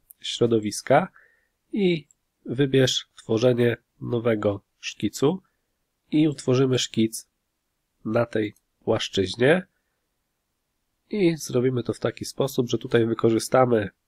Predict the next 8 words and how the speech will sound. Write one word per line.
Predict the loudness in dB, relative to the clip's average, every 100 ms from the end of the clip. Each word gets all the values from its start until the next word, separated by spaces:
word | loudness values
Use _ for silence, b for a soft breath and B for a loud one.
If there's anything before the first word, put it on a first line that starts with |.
| _ _ _ _ _ _ _ _ _
polecenie | -4 -2 0 0 2 2
rysowania | 0 -4 -2 -2 -4 -8 -12 _ 0
łuku. | 0 4 4 4 -4 _ _ -2
Wybierz | 0 0 -6
to | -4
polecenie. | -2 -2 -2 0 0 -2 -8 _ _ _ _ _ _ _ _ _ _ _ _ _ _
Pierwszy | -2 -2 -2 -6
punkt, | 0 2 2 -2